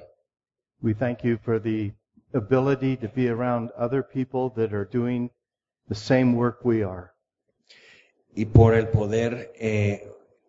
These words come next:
Speaker 2: rodearnos de otros que están en la misma obra que nosotros.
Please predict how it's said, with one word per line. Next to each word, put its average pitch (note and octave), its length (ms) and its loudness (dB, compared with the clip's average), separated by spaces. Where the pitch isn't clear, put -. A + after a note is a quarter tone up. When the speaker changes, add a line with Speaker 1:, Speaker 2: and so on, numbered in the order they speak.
Speaker 2:
rodearnos A2+ 1120 -2
de G2+ 320 -2
otros A2+ 420 0
que G#2+ 100 -8
están A2 500 -4
en G#2 200 -6
la G2+ 80 -4
misma G#2 360 -4
obra G#2 260 -4
que G2 140 -12
nosotros. F#2 640 -10